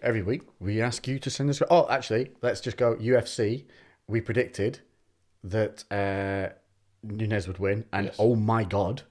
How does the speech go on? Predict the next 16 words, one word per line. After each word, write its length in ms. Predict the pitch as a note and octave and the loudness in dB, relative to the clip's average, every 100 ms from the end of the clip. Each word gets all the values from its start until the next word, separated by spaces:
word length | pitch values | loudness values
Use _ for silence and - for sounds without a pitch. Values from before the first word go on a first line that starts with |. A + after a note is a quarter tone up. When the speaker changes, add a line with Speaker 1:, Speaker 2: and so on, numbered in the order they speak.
| _ | _
Speaker 2:
Mm. 180 | G#2 F2 - - F2+ | -10 -10 -12 -16 -8
Speaker 1:
win 400 | F#2+ C#3 C#3 A#2+ | 4 6 6 4
is 140 | G2+ | 0
an 80 | G#2+ | 0
understatement. 560 | A2+ G#2 G#2 E2+ E2+ - | 0 0 0 -2 -4 -6
<laughs> 440 | - - - - | -8 -12 -16 -8
She 140 | - A2+ | -4 2
wasn't 380 | A#2+ B2+ C3 C3+ | 6 8 6 2
even, 420 | B2 A2 A2+ G#2+ - - | 2 2 0 -2 -10 -16
she 100 | - | -4
didn't 120 | C#3 D3 | 0 2
even 100 | A#2+ | 4
break 160 | A2+ | 2
a 40 | G2+ | 0
sweat. 520 | - - A2 - - | -6 0 2 0 -6
Speaker 2:
Yeah. 220 | G2+ F2+ | -4 -4